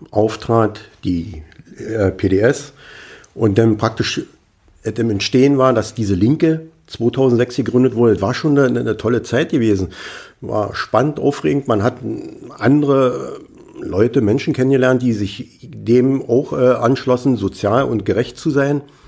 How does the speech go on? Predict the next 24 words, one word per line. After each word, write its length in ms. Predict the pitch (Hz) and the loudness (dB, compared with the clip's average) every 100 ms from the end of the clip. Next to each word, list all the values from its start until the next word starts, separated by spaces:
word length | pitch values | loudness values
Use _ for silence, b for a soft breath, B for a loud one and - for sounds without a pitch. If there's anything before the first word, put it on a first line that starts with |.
| B B B B _ _ _ | B B B B _ _ _
Und 460 | - 123 123 120 120 | 0 4 4 2 -4
da 160 | - - | -10 -4
war 140 | 123 | -2
so 100 | 117 | 2
eine 80 | 113 | 0
Aufbruchstimmung 920 | 165 - - 160 - - 175 165 165 | -2 -6 -6 -6 -8 -4 0 0 0
gewesen, 380 | 156 139 147 139 | 0 0 2 2
so 220 | 107 135 | 2 2
wie 60 | 131 | 0
ich's 180 | - | -2
mir 140 | 123 113 | 0 2
jetzt 280 | 107 - - | 0 -4 -4
eigentlich 300 | 117 117 107 | -4 -4 -2
wieder 260 | 117 110 | 0 2
wünschen 360 | 101 160 - 139 | 2 2 2 2
würde, 280 | 139 160 165 | 4 2 2
ja. 280 | 98 120 B B B B | 2 0 B B B B
Diese, 160 | 104 95 | -2 -2
diese, 260 | 98 104 101 - | 0 0 -2 -4
also 200 | 87 85 | -8 -8
man 320 | 80 98 90 90 - | -10 -8 -8 -10 -8
war 160 | 92 | -6
stolz, 720 | - - 104 127 135 135 - 160 | -6 0 4 4 2 -2 -14 -14
äh, 320 | - - - | -12 -12 -14